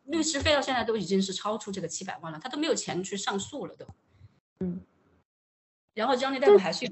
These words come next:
Speaker 1: 权，
Speaker 2: 对。
Speaker 1: 呃，
Speaker 2: 这就是一个，Am-，Amber 其实已经是一个社会的一个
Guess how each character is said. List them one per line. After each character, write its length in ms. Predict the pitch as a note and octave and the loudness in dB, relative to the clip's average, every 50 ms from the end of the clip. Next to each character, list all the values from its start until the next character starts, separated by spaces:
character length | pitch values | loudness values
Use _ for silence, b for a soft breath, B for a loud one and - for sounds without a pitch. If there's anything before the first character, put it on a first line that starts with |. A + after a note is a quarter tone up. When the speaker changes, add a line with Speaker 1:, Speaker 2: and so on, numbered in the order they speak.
| - - - | -8 -12 -12
Speaker 1:
权， 220 | - D3+ D#3+ - b b b b b b b b _ _ - | -10 -12 -12 -12 b b b b b b b b _ _ -2
Speaker 2:
对。 180 | A3+ A#3 G#3+ G3+ | 0 0 0 0
Speaker 1:
呃， 40 | - - - - - | -4 -10 -6 2 6
Speaker 2:
这 80 | G4+ | 6
就 140 | G4 A4 A#4 | 6 6 6
是 180 | - - F#4+ C#4+ | 4 6 4 6
一 140 | A3+ A3 A#3+ | 6 4 6
个， 340 | C4+ F4 D#4+ C#4 A3 - - - | 8 8 8 8 6 4 0 2
Am-，Amber 540 | D4 C#4+ - - F4 F#4+ G4+ G#4 G4+ C4+ | 2 2 4 4 6 8 8 8 8 6
其 160 | A#3+ - A3+ B3 | 4 0 -6 -6
实 120 | - C#4+ | -4 -2
已 140 | C4 G#3+ F#3 | -2 -2 -4
经 260 | - - A#3 C4 C#4+ | -6 -6 -6 -6 -6
是 140 | - - C#4 | -4 -4 -2
一 140 | G#3+ G3 F#3 | -2 0 0
个 100 | G#3+ A#3+ | -2 -2
社 220 | - - A#3+ A#3 | 2 2 2 2
会 140 | A#3 A#3 G#3+ | 4 2 2
的 80 | G#3+ G#3 | 2 2
一 160 | G3 F#3+ G3 | 0 0 0
个 260 | G3+ G#3 G#3 G3+ G#3 | 2 2 2 2 0